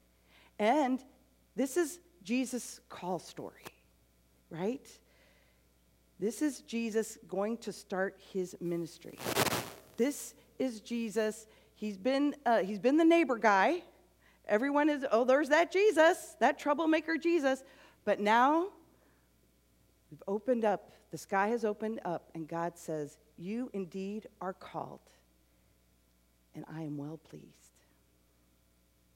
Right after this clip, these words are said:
Now, the beautiful thing is,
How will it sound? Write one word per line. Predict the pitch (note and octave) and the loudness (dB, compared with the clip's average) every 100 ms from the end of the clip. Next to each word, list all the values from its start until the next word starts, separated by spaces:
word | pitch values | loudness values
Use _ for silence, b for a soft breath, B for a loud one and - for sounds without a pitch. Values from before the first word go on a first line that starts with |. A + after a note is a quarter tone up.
| b b b b b | b b b b b
Now, | B3 B3+ A#3 - _ _ _ _ | 6 6 4 -6 _ _ _ _
the | A3+ | -8
beautiful | G3 B3+ C#4 C#4 B3+ | -4 -2 -2 -4 -4
thing | - E4 C#4 | 0 2 2
is, | F#3 F#3+ A#3+ - | 0 -2 -6 -14